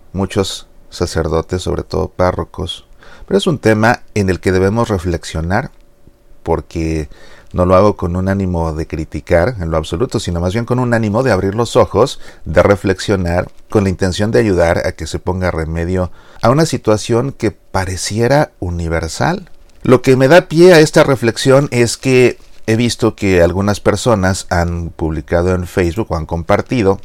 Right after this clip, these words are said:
una publicación de alguien más que yo también compartí, en la que aparece una fotografía, es uno de estos que llaman memes, es una fotografía de una oficina parroquial y una leyenda que dice: "Buenos días, señorita secretaria, ¿podría anotarme una misa y actualizarme una boleta de bautizo?".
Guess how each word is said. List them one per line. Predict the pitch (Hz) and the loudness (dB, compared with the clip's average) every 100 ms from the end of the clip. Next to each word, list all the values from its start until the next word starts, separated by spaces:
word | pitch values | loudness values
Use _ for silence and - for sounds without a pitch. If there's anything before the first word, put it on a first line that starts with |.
| - | -12
una | 90 80 - | -6 -4 -2
publicación | 90 85 82 - 90 90 | -4 -2 -4 -2 -4 -4
de | 76 | -6
alguien | 76 80 87 | -6 -6 -6
más | 80 90 | -6 -8
que | - 139 | -6 -4
yo | 120 | -2
también | - 110 107 | -2 -2 -2
compartí, | 117 101 98 - 85 73 - | -4 0 -2 -2 -10 -10 -4
en | 135 | 2
la | 143 139 | 4 6
que | |
aparece | 143 156 151 139 151 143 | 6 8 6 6 6 6
una | 135 131 120 | 6 4 2
fotografía, | 120 - 113 113 117 117 98 107 | 2 4 4 4 4 2 2 0
es | - 95 | -6 -6
uno | 92 85 | -4 -4
de | |
estos | 87 - - | -4 -6 -8
que | 87 | -4
llaman | 82 87 87 90 | -2 -2 -2 -2
memes, | 98 90 95 - - - | -2 -2 -4 -8 -18 -10
es | - 104 | -4 0
una | 107 | 0
fotografía | 107 107 107 107 110 127 131 120 | 0 2 2 2 0 2 4 4
de | 110 101 104 110 117 110 - - | 4 2 4 2 2 -2 -4 -4
una | 95 87 | 0 0
oficina | 90 87 87 78 | 0 -4 -6 -6
parroquial | 76 80 85 - 82 78 - - - _ | -4 -4 -4 -4 -2 -2 -6 -20 -20 _
y | 143 147 156 131 - - | 2 4 4 2 -4 -2
una | 147 156 | 2 4
leyenda | 156 147 139 139 160 | 4 4 4 2 2
que | 147 | 2
dice: | 139 131 | 2 2
"Buenos | 139 180 175 | 2 2 0
días, | 110 113 127 | 2 0 0
señorita | 135 127 117 - | -4 -4 -4 -6
secretaria, | - 110 101 - 90 98 107 | -4 -4 -4 -2 0 0 2
¿podría | 101 98 | 0 2
anotarme | 98 104 101 95 | 0 0 0 0
una | 101 92 | -2 -2
misa | 87 85 - | -4 -6 -2
y | 98 | -4
actualizarme | - 87 82 - 90 95 | -2 -6 -4 -4 -2 -2
una | 87 | -2
boleta | 85 82 82 85 | 0 -2 -4 -2
de | |
bautizo?". | 85 82 - 98 90 95 | -2 -2 -4 -6 -6 -8